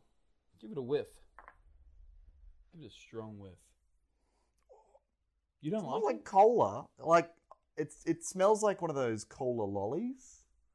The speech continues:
Speaker 1: Yeah, that's what it is. It's a cola lollipop, hundred percent. It looks like cola.
Speaker 2: Yeah.
Speaker 1: Relatively, looks like a lighter cola.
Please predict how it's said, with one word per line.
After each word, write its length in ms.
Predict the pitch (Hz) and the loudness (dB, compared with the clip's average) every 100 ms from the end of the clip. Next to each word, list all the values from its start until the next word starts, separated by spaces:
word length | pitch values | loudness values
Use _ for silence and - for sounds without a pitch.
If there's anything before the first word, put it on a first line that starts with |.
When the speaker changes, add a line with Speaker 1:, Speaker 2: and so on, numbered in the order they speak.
| _ _ _ 123 | _ _ _ -10
Speaker 1:
Yeah, 140 | 110 | -8
that's 180 | 120 165 | -8 -6
what 80 | 156 | -2
it 80 | |
is. 180 | 151 104 | 0 -2
It's 140 | 98 - | -8 -16
a 40 | |
cola 320 | - 151 170 | -2 0 2
lollipop, 540 | 135 113 117 - - - - - | 0 -2 -4 -8 -18 -20 -20 -18
hundred 180 | 127 120 | -16 -14
percent. 340 | 107 87 85 _ - - | -14 -16 -20 _ -20 -16
It 80 | 123 117 | -14 -6
looks 240 | 175 - | -8 -6
like 280 | 427 151 - - - - - - - - - _ - - - - | -10 -10 -10 -10 -10 -18 -20 -20 -20 -20 -20 _ -20 -20 -20 -20
cola. 120 | - 165 185 - - - - | -20 -20 -20 -20 -20 -20 -8
Speaker 2:
Yeah. 320 | 110 135 202 285 - _ _ _ _ _ _ _ _ _ _ | 2 4 4 0 -12 _ _ _ _ _ _ _ _ _ _
Speaker 1:
Relatively, 460 | - - 165 175 220 349 330 - - - | -18 -16 -14 -16 -16 -18 -18 -20 -20 -20
looks 140 | 262 | -12
like 80 | 320 | -4
a 40 | |
lighter 440 | 143 123 131 143 - | -4 2 2 2 -2
cola. 440 | - 127 113 | -6 -10 -8